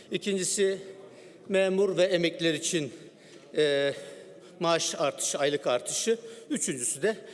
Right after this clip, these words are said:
işveren katkı payına ilişkin bir, e, düzenleme. Şimdi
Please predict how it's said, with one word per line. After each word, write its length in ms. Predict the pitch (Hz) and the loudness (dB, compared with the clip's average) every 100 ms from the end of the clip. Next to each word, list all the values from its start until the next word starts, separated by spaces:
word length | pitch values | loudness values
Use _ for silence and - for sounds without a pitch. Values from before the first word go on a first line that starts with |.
| - | -12
işveren 480 | - - 165 180 175 | -4 -2 2 2 2
katkı 300 | 175 151 - | 0 0 -2
payına 360 | 175 165 147 143 | 0 2 2 0
ilişkin 560 | 190 143 - - 233 - - - - | 0 -4 -4 -2 -4 -4 -16 -8 0
bir, 280 | 180 185 | 0 0
e, 360 | 185 165 156 151 | 0 4 4 2
düzenleme. 580 | 151 156 147 143 123 110 - - - - - - | 2 2 2 0 -2 -4 -8 -18 -20 -20 -20 -6
Şimdi 540 | - 277 240 240 240 | -2 0 2 4 2